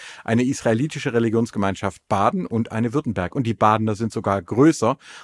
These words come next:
und haben eine ganz eigene Struktur. Wir werden darauf kommen und werden das erklären. Aber, ähm, das jüdische Leben besteht aus Menschen und ich freue mich sehr, heute einen, äh, guten Freund und bemerkenswerten Menschen hier im Podcast zu haben, nämlich den Vorstandssprecher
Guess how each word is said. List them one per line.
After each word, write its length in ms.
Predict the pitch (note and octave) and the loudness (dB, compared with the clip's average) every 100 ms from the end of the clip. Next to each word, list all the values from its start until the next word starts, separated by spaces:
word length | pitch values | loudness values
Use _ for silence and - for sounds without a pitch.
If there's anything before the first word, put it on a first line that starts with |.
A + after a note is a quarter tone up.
| - | -4
und 140 | G#2 | -2
haben 100 | A2+ | 0
eine 160 | A2 A2 | 0 0
ganz 320 | A#2 C#3 - | 2 0 -2
eigene 600 | G#2 A2+ A#2 A#2 A2+ - - | -2 0 2 2 2 0 -10
Struktur. 640 | - - A2 - A2+ E2+ - - - | -10 -6 -6 -2 0 0 -4 -10 0
Wir 160 | A#2+ | 4
werden 240 | D3 G#3 E3+ | 6 4 2
darauf 360 | E3 C#3+ C3+ | 2 2 0
kommen 360 | - D#3 G3+ F#3 | 2 2 2 0
und 100 | B2+ | 0
werden 180 | C3 C3+ | 2 0
das 140 | B2+ | -2
erklären. 540 | B2 - B2 A2+ F#2+ F2+ - - - | -6 -2 2 2 0 -4 -18 -20 -6
Aber, 540 | G#2+ G#2+ C3 D3+ C#3+ - | 0 4 6 6 4 0
ähm, 380 | B2+ B2+ B2+ G#2+ | 2 2 0 0
das 200 | C3 - | -2 0
jüdische 280 | D3 D3 | -2 0
Leben 240 | C3 B2 B2 | 0 2 0
besteht 260 | A#2 C3+ | -2 -4
aus 200 | - A2 | -4 -4
Menschen 420 | G#2+ A#2 C3+ - F#2+ | 0 0 0 -4 -8
und 100 | - | -10
ich 120 | - | -10
freue 240 | - C3+ | 0 2
mich 240 | C3+ B2 - | 2 -2 0
sehr, 340 | C3+ C#3 C3+ | 4 6 4
heute 300 | A#2 B2 C3+ | 2 2 2
einen, 240 | A2+ A2 - - - | 0 -2 -4 -20 -8
äh, 200 | - A2+ | 0 0
guten 380 | A2 D3+ E3+ D3 | 2 0 2 -2
Freund 400 | - A2+ C3 E3 | -2 2 2 2
und 240 | A#2+ A#2 - | 0 0 -4
bemerkenswerten 720 | - A#2 B2 G#3+ G3 C#3+ B2 A2+ | 0 4 4 2 0 2 2 2
Menschen 360 | A#2 F3 - | 2 0 -2
hier 140 | A2 G#2+ | -2 -2
im 120 | F#2+ | -2
Podcast 440 | G#2 - G2+ G2+ | -4 -4 -6 -6
zu 140 | A2+ G2 | -6 -4
haben, 180 | A#2 | -2
nämlich 220 | A#2+ A#2+ - | 0 -2 -4
den 160 | A2+ | -6
Vorstandssprecher 1000 | - E3 F3+ A2+ G#2 - - G2+ - | -2 0 0 0 -2 -4 -4 -2 0